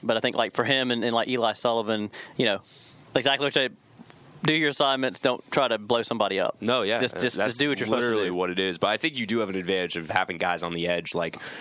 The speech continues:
Speaker 2: like Reggie and Wyatt, who are good players, experienced players, and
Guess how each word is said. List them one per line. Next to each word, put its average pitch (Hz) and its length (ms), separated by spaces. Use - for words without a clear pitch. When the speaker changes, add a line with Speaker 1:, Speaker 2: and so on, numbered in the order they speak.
Speaker 2:
like 82 160
Reggie 87 320
and 87 120
Wyatt, 87 360
who 85 380
are 87 80
good 104 180
players, 90 360
experienced 90 520
players, 85 360
and 82 160